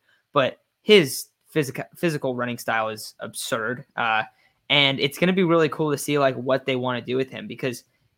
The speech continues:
it, he does have a unique skill set, and he does have something that most guys don't, and that is his ability to just go, eh, hit the hole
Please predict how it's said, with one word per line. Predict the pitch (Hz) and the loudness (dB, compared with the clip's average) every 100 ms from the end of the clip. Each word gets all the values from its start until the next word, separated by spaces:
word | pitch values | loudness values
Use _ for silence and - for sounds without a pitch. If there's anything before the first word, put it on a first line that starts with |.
| _ 147 | _ 0
it, | 156 | 2
he | 151 170 | 2 2
does | 185 | 4
have | 180 135 | 4 0
a | |
unique | 131 123 131 123 | -2 -2 -2 -4
skill | - 127 123 | -6 -6 -6
set, | - 123 131 | -4 -4 -4
and | 139 | -4
he | |
does | 127 147 147 | 2 2 2
have | 151 127 123 _ _ | 0 -2 -2 _ _
something | - 143 135 139 | -6 -4 -2 0
that | 123 | 0
most | 131 135 139 | 0 0 0
guys | 135 131 - | -2 -4 -4
don't, | 127 147 156 - | -2 -2 -2 -4
and | 135 | -2
that | 139 175 | 0 0
is | 175 | 0
his | 151 | -4
ability | 131 135 131 | -2 0 0
to | 131 123 | -2 -6
just | 127 - - _ - | -6 -10 -16 _ -6
go, | 127 131 143 - _ _ | 0 2 2 -2 _ _
eh, | 110 - _ | -16 -16 _
hit | - - 185 | -4 0 2
the | - | 0
hole | - - 147 120 | 0 2 2 0